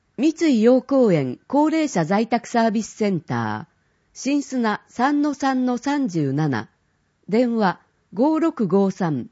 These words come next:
一七三二、二十人。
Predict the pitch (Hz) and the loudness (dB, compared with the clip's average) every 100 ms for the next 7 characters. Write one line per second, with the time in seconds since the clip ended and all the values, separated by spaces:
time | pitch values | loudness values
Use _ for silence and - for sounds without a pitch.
0 | _ - 165 294 311 262 165 196 202 190 | _ -10 -2 0 2 0 0 0 0 2
1 | 180 139 117 - _ _ _ _ - 190 | 0 0 -2 -10 _ _ _ _ -4 0
2 | 208 247 320 220 143 123 | 0 2 0 0 -2 -4